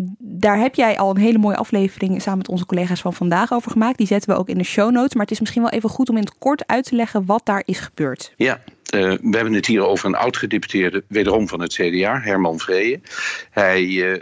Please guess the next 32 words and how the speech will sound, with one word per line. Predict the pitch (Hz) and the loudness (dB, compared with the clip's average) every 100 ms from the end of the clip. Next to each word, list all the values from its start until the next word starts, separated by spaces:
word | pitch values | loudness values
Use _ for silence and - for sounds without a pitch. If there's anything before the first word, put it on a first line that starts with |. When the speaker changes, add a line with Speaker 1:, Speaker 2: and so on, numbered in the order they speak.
| - | -8
Speaker 2:
eh, | 95 95 90 | -6 -6 -4
moest | 101 98 - | -4 -4 -6
in | |
tweeduizend | 90 101 92 90 - | 0 2 2 0 -2
negen | 107 104 | -2 0
vertrekken | - - 90 - | -4 -4 -4 -2
met | 95 90 - - | -2 -2 -6 -4
inderdaad | 101 90 95 85 - - | -2 0 0 0 -4 -6
ook | - 113 - | 0 0 0
een | - 98 | 0 2
integriteitsaffaire. | 104 92 85 - - 101 - 85 110 104 107 | 2 2 0 0 0 0 -2 -4 -2 0 2
Hij | |
had | 92 80 | 0 0
een | 82 - | -4 -4
paard | 90 92 - | -2 -2 -4
gekregen | 101 98 90 90 | -4 0 -2 -4
van | - 90 | -10 -8
een | 90 | -4
aannemer | 92 98 98 92 90 | -2 0 0 -2 -4
en | - 90 - - - - | -4 -6 -6 -10 -10 -4
een | 107 98 | 0 2
aannemer | 95 92 92 90 | 4 2 2 0
had | 92 | 0
geregeld | - 90 90 85 82 | 0 0 0 0 -4
dat | 87 | -6
hij | 87 | -6
zijn | 87 80 | -6 -2
huis, | 90 107 98 - | 0 0 0 0
eh, | 104 95 | 2 2
toch | - 95 - | 0 -2 0
kwijt | 107 92 - | 0 0 0
kon. | 101 95 | -2 -2